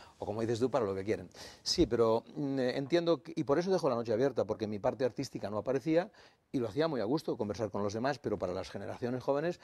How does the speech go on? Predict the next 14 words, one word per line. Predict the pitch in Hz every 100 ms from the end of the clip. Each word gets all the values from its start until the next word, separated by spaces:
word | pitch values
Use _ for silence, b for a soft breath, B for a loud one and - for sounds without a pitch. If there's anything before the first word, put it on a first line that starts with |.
| B B
me | 120
estaba | 123 113
convirtiendo | 117 120 117 135 139
en |
un | 156
entrevistador | 147 101 101 98 117
y | 123
yo | 101
no | 131
lo |
soy. | 120 120 131
Yo | 98
soy | 104 110
un, | 113